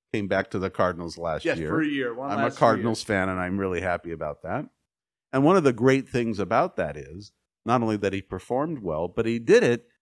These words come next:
Speaker 1: at an older age. He was about, I don't know how old he was, forty-ish?
Speaker 2: Forties, yeah.
Speaker 1: Yeah. So it's remarkable, everyone recognizes, that someone at that age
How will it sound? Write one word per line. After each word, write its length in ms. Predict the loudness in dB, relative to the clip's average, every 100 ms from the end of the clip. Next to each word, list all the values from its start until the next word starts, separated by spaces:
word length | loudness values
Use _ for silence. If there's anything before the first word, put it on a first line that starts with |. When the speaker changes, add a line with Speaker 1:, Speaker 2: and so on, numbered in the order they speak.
| _ _ _ _ _ -2
Speaker 1:
at 100 | 0
an 80 | 2
older 320 | 2 2 2
age. 360 | 0 -2 -6 -6
He 80 |
was 160 | -4 -2
about, 340 | 0 2 0 -2
I 80 | -10
don't 120 | -10
know 40 | -10
how 120 | -8
old 220 | -6 -6
he 60 | -8
was, 180 | -10
forty-ish? 420 | -6 0 0 0 0
Speaker 2:
Forties, 360 | 2 2 0
yeah. 120 | -2 0 0
Speaker 1:
Yeah. 180 | -2 -10 _ _ _ _ _ _ _ _ _ _ _
So 340 | 2 6 6 4
it's 160 | -2 2
remarkable, 800 | 4 6 6 4 0 2 2 2
everyone 580 | 0 -4 -4 -10 -12 _
recognizes, 800 | -8 -8 -10 -16 -18 -20 _ _ _ _ _ _
that 120 | -12 -6
someone 320 | -4 0 0
at 120 | 2
that 240 | 4 4
age 580 | 4 2 0 -6 -16 -20